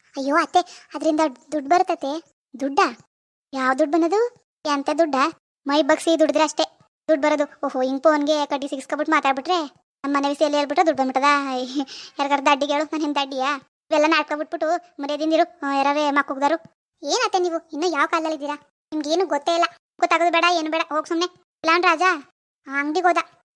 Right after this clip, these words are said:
ಹೋಗು ನಾಷ್ಟಕ್ಕೆ ಏನಾರು ಮಾಡೋಗು, ರೊಟ್ಟಿ ಗಿಟ್ಟಿ ಹಾಕು, ಕುಂಬಳಕಾಯಿ ಅದೇ ಗೊಜ್ಜು ಮಾಡು. ಹಿತ್ಲಲ್ಲಿ ಬುಟ್ಟಿತ್ತು, ಕಿತ್ಕೊ ಬಂದೀನಿ. ಫೋನಿಗಿನ್ನು ಬಿಟ್ಬಿಟ್ಟು ಅಡುಗೆ ಮಾಡೋಕೆ ಹೊಟ್ಟೆ ಹಸಿತದೆ.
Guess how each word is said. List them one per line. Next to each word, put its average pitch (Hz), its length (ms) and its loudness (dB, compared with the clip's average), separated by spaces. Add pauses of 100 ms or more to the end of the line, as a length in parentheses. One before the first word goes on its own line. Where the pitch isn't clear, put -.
ಹೋಗು 339 120 -4 (200)
ನಾಷ್ಟಕ್ಕೆ 320 280 -2
ಏನಾರು 330 180 -2
ಮಾಡೋಗು, 311 240 -4 (320)
ರೊಟ್ಟಿ 311 200 -2
ಗಿಟ್ಟಿ 311 160 0
ಹಾಕು, 311 160 -2 (140)
ಕುಂಬಳಕಾಯಿ 294 360 -2
ಅದೇ 320 160 0
ಗೊಜ್ಜು 277 180 0
ಮಾಡು. 294 120 -2 (400)
ಹಿತ್ಲಲ್ಲಿ 302 320 0
ಬುಟ್ಟಿತ್ತು, 311 280 0 (280)
ಕಿತ್ಕೊ 311 220 -2
ಬಂದೀನಿ. 311 220 2 (340)
ಫೋನಿಗಿನ್ನು 330 400 4
ಬಿಟ್ಬಿಟ್ಟು 330 360 2
ಅಡುಗೆ 311 200 0
ಮಾಡೋಕೆ 339 180 2
ಹೊಟ್ಟೆ 320 160 0
ಹಸಿತದೆ. 330 280 -2